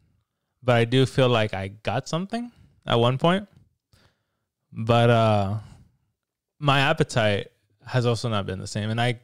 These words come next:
and I could relate to that, where sometimes, like, the tacos de Gavilan was my only thing I've ate today.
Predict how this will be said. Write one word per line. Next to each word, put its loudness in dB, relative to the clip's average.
and -2
I 2
could 0
relate 0
to -2
that, 0
where -2
sometimes, -2
like, -6
the 0
tacos -2
de 2
Gavilan 4
was 0
my 0
only -2
thing -6
I've -8
ate -10
today. -14